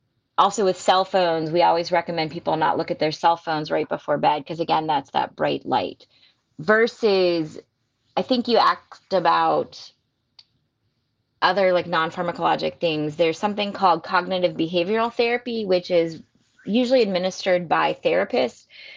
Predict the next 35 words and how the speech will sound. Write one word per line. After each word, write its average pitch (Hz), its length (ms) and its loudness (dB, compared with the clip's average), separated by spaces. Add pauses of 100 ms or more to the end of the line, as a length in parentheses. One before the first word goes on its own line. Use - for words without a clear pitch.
(180)
So 220 120 0
my 254 260 2
understanding, 190 580 -2
and 170 60 -2
again, 175 240 0
I'm 202 200 0
a 233 80 2
pharmacist, 233 760 -2
so 202 200 4
when 190 120 0
you 190 100 -2
hear 214 220 -2
me 220 140 0
recommend 180 640 0
a 151 80 2
non-drug 170 560 0
treatment, 185 500 -4
that 175 100 -4
means 185 180 -6
I 165 40 2
really 165 280 0
believe 151 320 -4
in 82 140 -6
it. - 180 -10 (480)
And 180 260 -2
so 180 540 2
the 175 140 0
guidelines 196 760 -2
for 180 140 -8
treating 180 400 -4
insomnia, 165 680 -2
C 202 240 -8
B 180 160 -4
T 170 260 -2
I, 147 460 -2